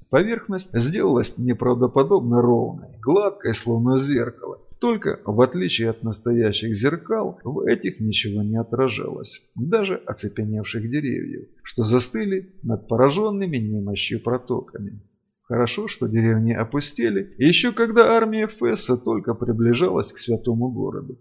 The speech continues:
Некромант от всей души надеялся, что сущность соберет здесь невеликую жатву. А потом в единый миг все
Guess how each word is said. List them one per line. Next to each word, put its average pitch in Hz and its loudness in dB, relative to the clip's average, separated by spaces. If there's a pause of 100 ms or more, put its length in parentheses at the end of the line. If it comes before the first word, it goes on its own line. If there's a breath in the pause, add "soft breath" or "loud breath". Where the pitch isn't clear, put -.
(280)
Некромант 202 4
от 120 2
всей 160 2
души 202 0
надеялся, 214 -2
что - 2
сущность 123 -6 (220)
соберет 202 -2
здесь 180 -2
невеликую 113 2
жатву. 113 -4 (920)
А 226 2
потом 226 0
в 117 -6
единый 117 2
миг 196 -8
все - -4